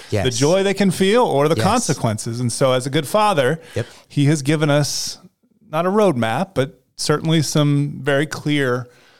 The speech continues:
Speaker 1: uh, consequences that could happen.
Speaker 2: So you think about the first two stories, the ones who were faithful are rewarded.
Speaker 1: Right.
Speaker 2: The ones who were not are disciplined.
Speaker 1: Yeah.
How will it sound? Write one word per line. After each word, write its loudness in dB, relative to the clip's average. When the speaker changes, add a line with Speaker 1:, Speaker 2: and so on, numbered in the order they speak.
Speaker 1:
uh, -6
consequences -4
that -2
could -2
happen. -6
Speaker 2:
So -4
you -6
think -6
about -4
the -12
first -2
two 0
stories, -2
the 2
ones 2
who -2
were 2
faithful -2
are 0
rewarded. 0
Speaker 1:
Right. -8
Speaker 2:
The -2
ones -2
who 0
were 0
not 0
are 0
disciplined. -4
Speaker 1:
Yeah. -18